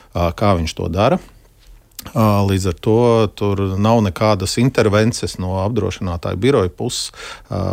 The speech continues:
vai kādas citas institūcijas. Vienīgais, kas O C T A likumā ir noteikts, ka tai prēmijai, tam maksājumam par polisi ir jābūt tādam,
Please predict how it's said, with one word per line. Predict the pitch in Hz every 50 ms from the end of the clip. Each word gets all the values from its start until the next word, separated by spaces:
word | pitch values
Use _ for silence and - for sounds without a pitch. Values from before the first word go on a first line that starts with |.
| 95
vai | 92 90 90 -
kādas | 113 101 90 87 - -
citas | - 107 107 - - -
institūcijas. | 110 110 - - - - 113 117 - - - - - - - - - - - - - - - _
Vienīgais, | - 87 104 131 180 190 185 180 170 165 156 147 143 -
kas | - - - -
O | 107 110
C | - - 101 87
T | - 98
A | 92 90
likumā | 92 95 95 - - 90 87 87 87
ir | 87 95
noteikts, | 127 139 - - 160 160 160 - -
ka | - -
tai | - 98 85
prēmijai, | - - - 92 90 87 85 98 117 135 165 180 180 - - - - _ - - - - -
tam | - 82 85
maksājumam | 101 - - - 90 87 87 87 85 80 80
par | - - 82 -
polisi | - - 85 92 113 139 - - - 202
ir | - 110 98 90
jābūt | 92 101 110 107 95 87 87 - -
tādam, | - 87 85 87 92 95 127 190 214